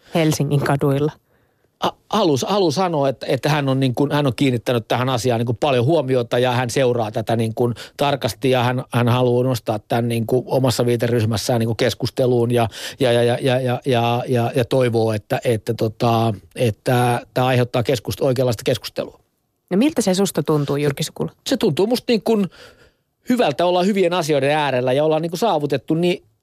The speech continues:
Speaker 2: osa niistä, vaikka yksi jakso on tullut ja, ja näin edespäin, mutta ollaan saavutettu osa niistä asioista, joita on lähdetty niin kuin tekemäänkin, mitä on haluttu tehdä. Haluttu herättää keskustelua,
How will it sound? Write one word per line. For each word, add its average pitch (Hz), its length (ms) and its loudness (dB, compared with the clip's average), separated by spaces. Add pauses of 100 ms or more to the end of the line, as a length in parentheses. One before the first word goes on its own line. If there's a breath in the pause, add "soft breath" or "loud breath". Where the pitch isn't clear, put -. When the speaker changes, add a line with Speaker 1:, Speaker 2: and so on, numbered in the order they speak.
Speaker 2:
osa 170 260 2
niistä, 151 280 0
vaikka 143 180 0
yksi 143 260 0
jakso 127 240 0
on 113 60 -2
tullut 127 380 2
ja, 117 260 0
ja 139 80 -2
näin 131 100 0
edespäin, 120 240 -2
mutta 127 120 -2
ollaan 156 120 2
saavutettu 151 480 0
osa 151 160 0
niistä 147 340 0
asioista, 139 300 0
joita 131 180 0
on 139 60 2
lähdetty 131 320 -2
niin 135 160 0
kuin 139 160 -2 (540 loud breath)
tekemäänkin, 131 640 -2
mitä 131 160 0
on 131 60 2
haluttu 120 340 -2
tehdä. 117 200 2
Haluttu 156 300 0
herättää 151 360 -2
keskustelua, 151 840 0